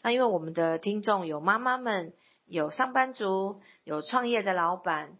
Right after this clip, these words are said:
还有喜欢命理的朋友，所以我才，才把节目开成不同的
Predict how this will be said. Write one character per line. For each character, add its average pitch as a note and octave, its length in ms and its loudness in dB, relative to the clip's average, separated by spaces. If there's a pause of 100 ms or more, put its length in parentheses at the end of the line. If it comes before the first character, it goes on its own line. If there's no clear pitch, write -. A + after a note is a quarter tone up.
(260)
还 E3 160 -4
有 F3 300 0
喜 - 200 -6
欢 G3+ 200 0
命 C4 180 -6
理 E3 100 -8
的 D#3+ 160 -6
朋 D#3 300 -8
友， F3+ 260 -2 (260)
所 G#3 140 0
以 F#3+ 40 4
我 D#3 80 0
才， D#3 160 -6
才 D#3 280 -2
把 D3+ 220 -4
节 C#3+ 160 -4
目 E3 240 -4
开 D#3+ 220 -2
成 D3 260 -12
不 F3 140 -6
同 C#3+ 320 -6
的 B2+ 540 -4